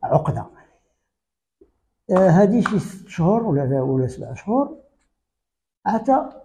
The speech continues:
جاب ولا كيبيع الحوت بالديتاي، وكيدير الخضرة بالديتاي، ودار ريستورون. والف-، ريستورون فين دارها؟ حنايا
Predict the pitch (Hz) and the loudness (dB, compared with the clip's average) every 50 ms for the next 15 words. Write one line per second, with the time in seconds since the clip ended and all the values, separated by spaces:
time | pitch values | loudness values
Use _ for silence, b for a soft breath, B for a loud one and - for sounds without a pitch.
0 | - 277 147 170 214 247 247 240 - - - - - _ _ _ _ _ - - | -10 -4 0 2 2 2 2 0 -2 -8 -14 -16 -20 _ _ _ _ _ -4 -2
1 | 175 190 196 196 196 - 208 160 147 170 196 185 165 - - - - - - _ | 0 2 2 0 0 2 0 2 4 4 4 4 2 -2 -6 -10 -14 -18 -20 _
2 | _ _ _ _ _ _ _ _ - - 113 127 120 151 143 131 127 - - - | _ _ _ _ _ _ _ _ -10 -8 -6 2 4 4 4 4 2 -4 -10 -20
3 | - _ _ _ _ _ _ _ _ _ _ _ _ _ _ - 165 139 123 113 | -20 _ _ _ _ _ _ _ _ _ _ _ _ _ _ -8 -4 -4 0 4
4 | - 156 147 147 - 120 143 170 208 247 - - - - - _ _ _ _ _ | 4 4 4 4 0 0 2 2 2 0 -4 -10 -16 -20 -20 _ _ _ _ _
5 | _ _ _ _ _ _ _ _ _ - 147 - - 175 147 160 180 160 143 - | _ _ _ _ _ _ _ _ _ -8 -4 2 4 4 4 4 4 2 2 0
6 | - - 202 156 160 180 165 139 - - - - - _ _ _ _ _ _ _ | 0 2 2 4 4 4 2 2 -2 -8 -14 -20 -20 _ _ _ _ _ _ _
7 | _ _ _ _ _ _ _ _ _ _ _ _ _ _ _ _ _ - 123 123 | _ _ _ _ _ _ _ _ _ _ _ _ _ _ _ _ _ -10 -10 -8
8 | 117 - 151 135 - - 165 185 220 247 254 247 - - - - _ b b b | -2 0 0 0 2 0 2 2 2 2 0 -2 -6 -14 -18 -20 _ b b b
9 | b b b b b b - 233 220 214 170 147 185 208 247 294 311 311 302 294 | b b b b b b -2 0 2 4 4 4 6 6 6 8 6 6 4 2
10 | 294 - - - - _ _ - - 220 285 294 - - - - 202 185 185 190 | -4 -10 -16 -20 -20 _ _ -2 2 4 6 6 4 2 -2 0 0 2 2 2
11 | 220 262 285 320 302 - - - - _ _ _ _ _ _ _ _ _ _ _ | 4 4 2 2 0 -6 -10 -20 -20 _ _ _ _ _ _ _ _ _ _ _
12 | _ _ _ _ _ - 254 254 269 - - - 277 220 240 220 - - 220 208 | _ _ _ _ _ -4 -2 0 0 -2 -4 -2 2 4 4 4 4 4 4 6
13 | 208 208 180 - 294 277 247 220 233 185 160 156 156 147 - - 226 240 240 233 | 6 6 6 6 4 4 6 6 4 4 4 2 0 -2 -2 0 2 4 6 6
14 | 233 247 - - | 6 4 2 -2